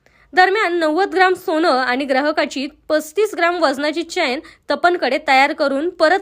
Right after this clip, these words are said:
करण्यासाठी होती. पण ना दागिने परत आले, ना दुरुस्त केलेली चेन.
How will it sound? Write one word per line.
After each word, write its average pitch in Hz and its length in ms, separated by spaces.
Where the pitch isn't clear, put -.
करण्यासाठी 262 500
होती. 247 360
पण 359 140
ना 392 120
दागिने 330 340
परत 349 300
आले, 311 240
ना 349 120
दुरुस्त 294 460
केलेली 262 300
चेन. 262 320